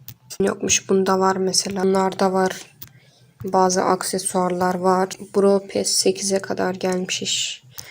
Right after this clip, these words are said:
Daha görevler duruyor. Kasıp yeni karakterler çıkarabilirsiniz. Oranları hemen göstereyim size. Üç yüz üç efsanevi oranı var.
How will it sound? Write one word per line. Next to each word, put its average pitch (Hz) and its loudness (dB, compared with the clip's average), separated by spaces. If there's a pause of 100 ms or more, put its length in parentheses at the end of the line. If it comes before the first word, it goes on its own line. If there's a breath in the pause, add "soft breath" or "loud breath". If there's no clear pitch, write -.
(180 loud breath)
Daha 190 4
görevler 185 2
duruyor. 190 2
Kasıp - -2
yeni 185 2
karakterler 185 -2
çıkarabilirsiniz. 185 0 (720 loud breath)
Oranları 196 4
hemen 185 2
göstereyim 180 -2
size. 185 0 (1500 loud breath)
Üç - 2
yüz 202 2
üç 214 2
efsanevi 185 6
oranı 190 2
var. 185 -2